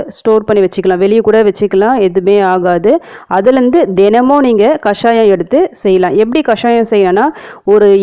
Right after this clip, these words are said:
இருநூத்தி ஐம்பது எம் எல் தண்ணி வச்சுக்கிங்க. அதுல நம்ம ரெடி பண்ணி வச்சிருந்தோம்ல இந்த பவுடர், இதுலேருந்து ஒரு ஒன்றரை தேக்கரண்டி பொடி எடுத்து நல்லா சேர்த்து நல்லா கொதிக்க விடணும். நல்லா கொதி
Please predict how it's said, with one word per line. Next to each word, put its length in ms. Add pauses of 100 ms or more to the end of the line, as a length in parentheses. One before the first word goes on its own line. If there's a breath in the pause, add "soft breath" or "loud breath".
இருநூத்தி 440 (140)
ஐம்பது 480
எம் 140
எல் 160
தண்ணி 260
வச்சுக்கிங்க. 420 (280)
அதுல 280 (240)
நம்ம 220
ரெடி 160
பண்ணி 200
வச்சிருந்தோம்ல 440
இந்த 100 (120)
பவுடர், 300 (400 loud breath)
இதுலேருந்து 400 (200)
ஒரு 140 (160)
ஒன்றரை 120 (720)
தேக்கரண்டி 540 (100)
பொடி 240 (300)
எடுத்து 280 (220)
நல்லா 360 (100)
சேர்த்து 240 (100)
நல்லா 240 (100)
கொதிக்க 340
விடணும். 280 (960)
நல்லா 220 (100)
கொதி 180